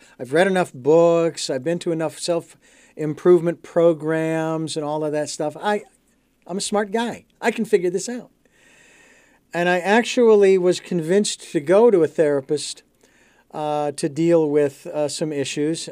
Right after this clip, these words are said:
And like you, I found not a real safe place with the therapist.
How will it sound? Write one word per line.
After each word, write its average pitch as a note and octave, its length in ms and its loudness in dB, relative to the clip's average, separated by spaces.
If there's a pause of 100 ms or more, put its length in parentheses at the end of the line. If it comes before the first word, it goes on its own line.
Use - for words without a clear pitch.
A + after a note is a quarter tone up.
And D3 420 -6 (1300)
like E3 280 0
you, F#3+ 460 4
I D#3 160 -2
found E3 560 -4 (640)
not E3 220 0
a F3 40 2
real F3+ 160 2
safe E3+ 400 0
place E3+ 480 0
with D#3+ 160 -2
the D3+ 80 -4
therapist. C#3+ 640 -2